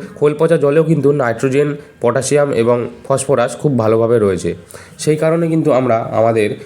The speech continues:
শী-, শীতের যে সমস্ত গাছ রয়েছে, সমস্ত গাছে কিন্তু খোল পচা জল ব্যবহার করে থাকি।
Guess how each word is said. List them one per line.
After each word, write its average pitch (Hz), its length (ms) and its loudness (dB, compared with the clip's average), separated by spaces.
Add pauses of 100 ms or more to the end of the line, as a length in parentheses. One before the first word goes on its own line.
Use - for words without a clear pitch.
শী-, 120 180 -4
শীতের 147 300 0
যে 123 80 -2
সমস্ত 139 340 0
গাছ 120 320 0
রয়েছে, 120 280 2
সমস্ত 156 380 0
গাছে 143 240 0
কিন্তু 135 300 2
খোল 117 240 2
পচা 117 220 0
জল 123 220 0
ব্যবহার 101 340 0
করে 98 180 0
থাকি। - 280 -8